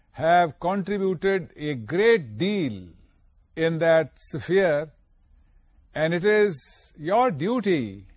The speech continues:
responsibility, and in fact a major part of your role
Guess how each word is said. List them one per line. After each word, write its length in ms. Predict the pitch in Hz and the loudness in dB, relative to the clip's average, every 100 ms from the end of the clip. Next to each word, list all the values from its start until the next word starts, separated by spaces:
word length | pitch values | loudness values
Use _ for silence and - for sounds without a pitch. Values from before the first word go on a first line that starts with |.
| _ _ _ _ _ _ _ _ _ _ | _ _ _ _ _ _ _ _ _ _
responsibility, 1200 | 127 151 - 170 165 135 113 220 233 165 117 90 - _ _ _ _ _ _ | -10 -10 -4 -4 -4 -6 -4 -2 -2 -4 -6 -10 -20 _ _ _ _ _ _
and 180 | 139 151 | -6 -4
in 80 | 165 - | -6 -2
fact 300 | 208 202 - 160 | -2 -2 -6 -6
a 20 | 131 151 | -2 2
major 320 | 240 233 226 170 | 2 2 -2 0
part 200 | 180 160 | -2 0
of 120 | 160 | -4
your 240 | 151 143 | -2 -2
role 500 | 120 143 208 165 143 | -2 -2 0 0 -4